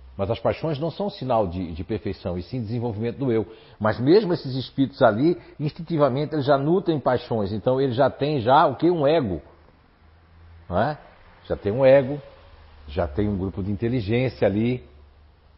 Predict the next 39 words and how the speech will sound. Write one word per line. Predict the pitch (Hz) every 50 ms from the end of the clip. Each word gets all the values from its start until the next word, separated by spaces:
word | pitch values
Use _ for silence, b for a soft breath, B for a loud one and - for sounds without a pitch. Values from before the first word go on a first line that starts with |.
| -
vai | - 82 85 82
ter | - 101 95
aquele, | 90 87 - 104 98 92 98 -
aquele | 90 85 - - 101 98
índio | 101 95 98 110 120 117 98 92 90
que | - - 90
vai | 92 92
ser | 85 - - 113 107 98 90 b b b b
na | - 98 90
mata | 95 104 107 107 - 101
mais | 95 98 101 90
ativo, | 104 95 - - - 113 131 123 104
vai | 104 104
ter | 101 - 104
aquele | - - 113 104 104
índio | 104 107 113 104 107 -
que | -
vai | 107 101
ser | 90 - - 107
assim | 92 - - 113
mais | 104 101 92 80
racional, | 98 104 - - 104 101 113 127 131 135 - B B B B B B B
vai | B 92
ter | - 120
aquele | 110 - - 123 110
índio | 113 120 117 107
que | - 104
vai | 107 107
observar | 101 98 - 113 95 107 107
mais, | 104 110 120 127 127 107
vai | 113
ter | 98 113 107
aquele | - 123 110 110
índio | 113 113 104 104
que | - 104
vai | 98 107
sentir | 101 - 110 104 - -
mais, | 98 95 110 131 135 110
né? | 104 135 170 170